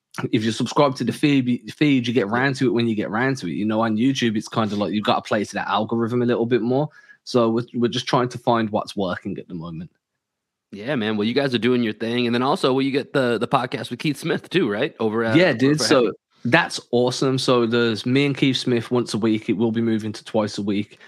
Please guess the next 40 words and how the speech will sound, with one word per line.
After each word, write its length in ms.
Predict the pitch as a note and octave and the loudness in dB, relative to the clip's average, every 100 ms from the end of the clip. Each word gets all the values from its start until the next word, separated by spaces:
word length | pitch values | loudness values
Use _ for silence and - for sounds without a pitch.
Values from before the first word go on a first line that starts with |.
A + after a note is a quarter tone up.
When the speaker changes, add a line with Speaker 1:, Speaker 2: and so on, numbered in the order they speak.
| - - _ | -20 -20 _
Speaker 1:
Just 180 | A2+ B2 | -6 -2
Speaker 2:
Ooh, 40 | |
Speaker 1:
talking. 320 | - - C#3 | 2 2 0
Speaker 2:
let's 160 | F#2 G2 | -4 -8
go. 280 | G2+ G2 - _ _ _ - | -8 -8 -10 _ _ _ -4
Speaker 1:
Talking, 560 | - B2+ - B2 A2 F2 | 0 0 0 -2 -2 -2
well, 220 | A2+ F#2 | -2 0
we 180 | G2 G#2 - | 0 -4 -2
do, 160 | B2+ | -2
I 120 | - G#2+ | 0 -2
think 260 | - C3 | -2 -2
it's 160 | - - | -4 -4
moving 240 | F#2 E2+ | -6 -6
to 140 | F2 - | -12 -6
twice 280 | - F#2+ | -2 -2
a 40 | D3+ | 0
week 80 | C#3 | 2
eventually, 640 | C#3+ C3+ G#2+ - F#2 C#2 | 2 0 0 -2 -2 -4
right? 260 | D#2 G2+ F3 | -2 2 2
We 160 | G#2 - - | 2 -4 -4
do. 140 | D#3 C#3+ | 0 0
Speaker 2:
<laughs> 400 | - B2+ A#2+ A#2 | -2 -4 -2 2
Speaker 1:
Um, 500 | B2+ B2 A2 G2+ F2+ - - _ - | 4 4 2 -2 -6 -12 -20 _ -8
yeah, 240 | B2+ B2 C3 | 2 4 4
man, 200 | A#2+ A#2 | 2 0
just, 240 | B2+ - | 0 2
uh, 40 | C3 | 2
Speaker 2:
Excellent, 340 | A2 G#2+ C#3+ | 2 2 2
excellent 400 | B2 C3 D#3 A#2 | 0 0 0 -2
tease, 300 | - A#2+ G2+ | -2 -2 0
Adam. 260 | F#2 F2 F2+ | -4 -6 -6
Excellent 400 | G#2 - A#2+ B2 | -6 -2 -2 0
tease 300 | A#2 G#2 F2+ | -2 -2 -2
for 120 | G#2+ | -4
the 100 | F#2 | -2
people 320 | D#3+ G#2+ D#3+ | -2 2 2
out 40 | D#3 | 4
there. 100 | F#3 | 2
Speaker 1:
Eventually. 140 | G3+ | 2
Speaker 2:
Start, 400 | - C#3 D#3 - | 2 4 2 0